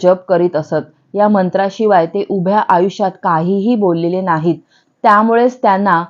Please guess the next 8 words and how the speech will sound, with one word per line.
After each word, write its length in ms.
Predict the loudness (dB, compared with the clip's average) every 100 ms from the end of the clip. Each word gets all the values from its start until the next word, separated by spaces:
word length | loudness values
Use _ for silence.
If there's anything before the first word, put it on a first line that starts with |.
| _ _ -12 -2
"गिणे 300 | 0 2 2
गिणे 300 | 0 0 -2
बुवा 360 | -2 2 2 0 0
गजानन 520 | 0 2 0 0 -2
महाराज" 480 | -2 2 2 2 -2 _ _ _ _ _ _ _ _ -2
असे 460 | 0 0 -2 -4 _ -2
नावं 300 | 2 4 2
पडली. 420 | 2 0 -4